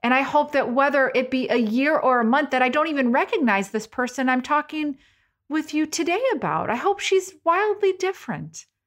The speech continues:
I hope the next road allows me to become even more, even more peaceful.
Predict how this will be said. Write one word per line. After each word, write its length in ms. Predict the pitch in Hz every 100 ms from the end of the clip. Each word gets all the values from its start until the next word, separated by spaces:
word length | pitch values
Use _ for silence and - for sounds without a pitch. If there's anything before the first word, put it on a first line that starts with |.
| _ _ _ _ _ -
I 100 | 302
hope 240 | 302 370
the 80 | 339
next 360 | 302 320 302 -
road 140 | 277
allows 420 | 254 247 269 359 311
me 140 | 247
to 60 | 214
become 360 | 220 254 240 247
even 400 | 302 320 254 226
more, 400 | 262 294 302 294
even 300 | 330 370 311
more 120 | 240
peaceful. 840 | 226 226 240 - - 269 277 277